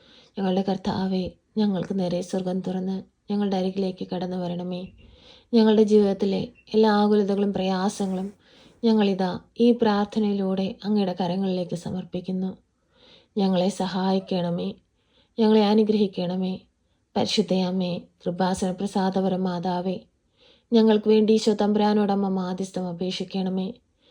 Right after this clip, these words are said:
അമ്മേ മാതാവേ, കടബാധ്യതയാൽ കഷ്ടപ്പെടുന്ന എത്രയോ മക്കൾ ഈ ലോകത്തുണ്ട്. കടങ്ങൾ തീർക്കുവാനുള്ള മാർഗങ്ങൾ അവർക്ക് നേരെ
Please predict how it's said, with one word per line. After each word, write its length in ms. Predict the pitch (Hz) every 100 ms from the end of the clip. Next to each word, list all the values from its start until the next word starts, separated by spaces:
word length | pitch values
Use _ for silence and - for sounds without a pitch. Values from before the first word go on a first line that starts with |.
| _ - _ -
അമ്മേ 220 | 196 196 196 202
മാതാവേ, 540 | 196 196 190 185 190 196 - _ _ 220
കടബാധ്യതയാൽ 800 | 196 190 190 190 190 202 202 196
കഷ്ടപ്പെടുന്ന 500 | 208 - 220 208 208 196
എത്രയോ 340 | 214 208 214 202
മക്കൾ 240 | 190 - 185
ഈ 40 | 180
ലോകത്തുണ്ട്. 500 | 180 185 202 208 202 - _ _ _ _ _
കടങ്ങൾ 320 | 220 208 214 208 220
തീർക്കുവാനുള്ള 600 | 214 220 208 208 202 208 208
മാർഗങ്ങൾ 420 | 196 208 208 208 190
അവർക്ക് 260 | 202 208 202
നേരെ 180 | 190